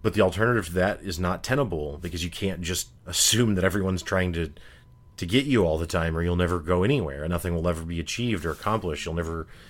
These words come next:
and, and when I say that, I don't even mean some great feat of business or something. I just mean you won't have relationships with anybody, right? Relationships are based on trust, right? And while a relationship can, over time, demonstrate that that trust is warranted,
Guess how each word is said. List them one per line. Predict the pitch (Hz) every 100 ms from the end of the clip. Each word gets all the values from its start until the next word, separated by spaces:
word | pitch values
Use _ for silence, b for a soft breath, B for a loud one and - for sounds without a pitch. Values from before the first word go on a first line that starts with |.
| B B -
and, | 110
and | 120
when | 113
I | 107
say | 98 143
that, | 117
I | 113
don't | 113
even | 110 110
mean | 107 110
some | - 98
great | 85 104 92
feat | - 113
of | 90 76
business | 101 120 147 92
or | 87
something. | 104 87 95 107
I |
just | 107 110
mean | 107 104 B B B
you | - 123
won't | 135
have | 127
relationships | 104 147 165 107 85
with | -
anybody, | 80 73 65 - -
right? | 85 107
Relationships | 107 113 139 147 87
are | 90
based | 85 -
on | 82 71
trust, | - 69 - - - -
right? | 85 110 - B B B B -
And | 139 120
while | 107 120 120 113 B B B B
a | 110
relationship | 107 113 104 110 98
can, | -
over | 104 95 85
time, | - 110 135 107 95 98 b b b b b -
demonstrate | 87 156 190 - 104 90
that | 87 82
that | 98
trust | 90 104 -
is | 92 73
warranted, | 82 117 156 123 92 90 82 82 107